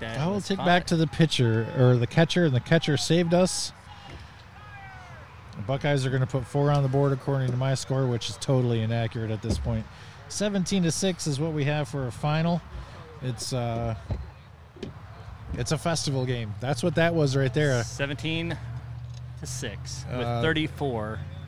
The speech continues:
Speaker 1: errors.
Speaker 2: Those guys had fun, and, uh, we had fun, and thanks for listening.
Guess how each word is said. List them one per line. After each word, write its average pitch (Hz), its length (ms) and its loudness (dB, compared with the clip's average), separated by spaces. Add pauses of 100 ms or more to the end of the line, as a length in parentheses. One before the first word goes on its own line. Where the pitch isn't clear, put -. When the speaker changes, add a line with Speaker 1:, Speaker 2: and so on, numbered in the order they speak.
Speaker 1:
errors. 95 540 -8
Speaker 2:
Those 120 160 -2
guys 135 260 2
had 135 240 2
fun, 147 400 -2 (240)
and, 113 320 -6
uh, 113 80 -2
we 135 200 -2
had 139 240 2
fun, 143 380 -2 (440)
and 120 320 -2
thanks 139 220 0
for 135 140 -2
listening. 156 480 2